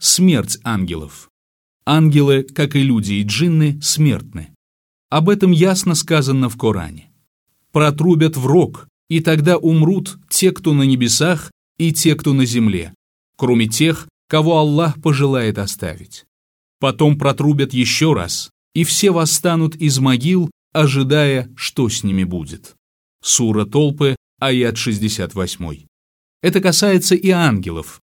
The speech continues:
потому что они на небесах. Ибн Касир сказал, комментируя этот аят:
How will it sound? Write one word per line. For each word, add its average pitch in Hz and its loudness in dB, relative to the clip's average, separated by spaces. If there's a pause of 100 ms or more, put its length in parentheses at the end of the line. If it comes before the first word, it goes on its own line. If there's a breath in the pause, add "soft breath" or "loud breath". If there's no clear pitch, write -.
(120)
потому 156 0
что 160 -2
они 156 0
на 165 0
небесах. 139 -2 (500)
Ибн 131 2
Касир 135 -2
сказал, 139 -2
комментируя 131 0
этот 131 -6
аят: 101 -6